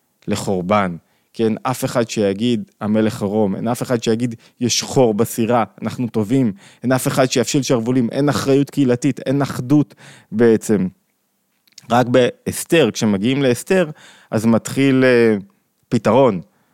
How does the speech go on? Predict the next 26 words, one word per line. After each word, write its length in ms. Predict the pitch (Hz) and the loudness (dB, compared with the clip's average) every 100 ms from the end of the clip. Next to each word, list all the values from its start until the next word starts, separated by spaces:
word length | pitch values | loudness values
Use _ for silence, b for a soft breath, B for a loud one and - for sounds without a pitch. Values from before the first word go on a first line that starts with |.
| _ | _
מה 140 | 113 123 | 0 0
הפתרון? 600 | - 120 104 98 104 120 - - | 0 -2 0 0 0 -2 -10 -12
מתחיל 260 | - - | -8 -2
להיווצר 320 | 123 131 151 147 | 0 0 0 0
שינוי. 420 | 185 214 202 98 _ _ _ _ _ _ _ | 2 4 4 0 _ _ _ _ _ _ _
קיימו 640 | - 127 120 117 113 123 139 _ | 0 4 6 6 4 2 -4 _
מה 120 | 117 | -6
שקיבלו, 600 | 110 127 - 160 214 160 - | -2 -2 0 2 4 2 0
כולם 360 | 123 135 170 127 | -2 2 2 0
ביחד, 460 | - 165 139 131 | 0 0 0 -4
יש 140 | 131 135 | -2 -4
אחריות 480 | 117 117 160 185 | -4 0 2 2
מסוימת, 560 | 165 147 - 151 143 135 | 0 -4 -2 -2 -2 -4
כולם 300 | 127 147 160 | -2 0 2
ביחד 320 | 139 151 143 139 B B B | 2 2 -2 -4 B B B
צמים, 640 | - 127 202 202 175 139 | 0 2 4 2 -2 -2
מקבלים 600 | 131 135 127 165 190 170 | -2 0 0 2 2 2
בעצם 400 | 147 170 - 151 | 2 2 0 0
עליהם 460 | 123 139 185 185 156 | 2 4 2 2 0
את 180 | 135 - | -4 -6
עול 320 | - 147 156 | 2 4 4
התורה, 640 | 110 135 127 123 156 147 120 | 0 0 0 2 2 4 2
את 120 | 147 | 0
עול 140 | 147 | 2
האחריות 500 | 135 120 123 143 156 | 2 0 -2 0 0
ההדדית, 420 | 135 123 135 151 | 0 0 -2 -4